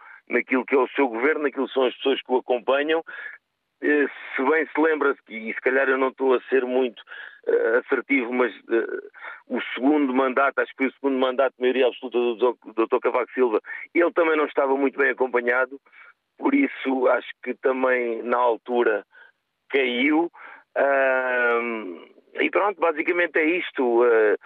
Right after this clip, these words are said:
as palavras dele, na minha opinião, foram ótimas. Ah, vieram acordar um bocado aquilo que é o eleitorado do P S D. E o país, o país precisa disto, precisa de, de vozes que se levantem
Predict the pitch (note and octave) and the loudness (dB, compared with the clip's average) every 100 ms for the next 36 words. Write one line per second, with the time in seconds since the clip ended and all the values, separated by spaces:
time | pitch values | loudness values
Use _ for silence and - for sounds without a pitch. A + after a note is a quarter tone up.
0 | - - - D3 D#3+ D#3+ D3 D3+ D#3 _ | -10 -12 -6 -2 0 0 0 0 -2 _
1 | _ C#3+ E3 F#3+ F#3+ G3 F#3+ E3+ D3+ C3 | _ -4 0 2 2 2 4 2 0 0
2 | C3 B2 A2 B2+ A2+ A2 A#2 C#3+ D#3 - | 2 2 2 2 4 2 0 -2 -4 -4
3 | _ - - _ _ _ _ - A#2+ A2+ | _ -20 -20 _ _ _ _ -2 0 2
4 | G#2+ G2+ F#2+ G2+ G#2+ D#3+ E3 D#3+ E3+ D#3+ | 0 0 0 0 0 2 2 2 2 2
5 | D#3+ D#3 C3+ D3+ C#3+ - C#3 - C3+ C3 | 2 0 0 0 0 0 -2 2 2 4
6 | C3 A2 A#2+ A#2 A#2 A2+ G#2+ - B2+ E3+ | 2 0 0 0 0 0 0 0 0 0
7 | F#3 E3+ D3 D3 - - - - E3 F3 | 2 2 2 0 -6 -18 -20 -8 -2 -2
8 | - - D#3+ D3+ C#3+ D#3+ - - - - | -2 -4 0 0 0 -4 -10 -20 -20 -18
9 | - C#3 D3 A#2 B2+ A#2+ A#2+ D#3+ - - | -6 0 0 -2 -10 -2 0 0 -2 -16
10 | - D3 B2+ D3 D3+ E3 E3+ | -4 -2 2 0 2 0 -2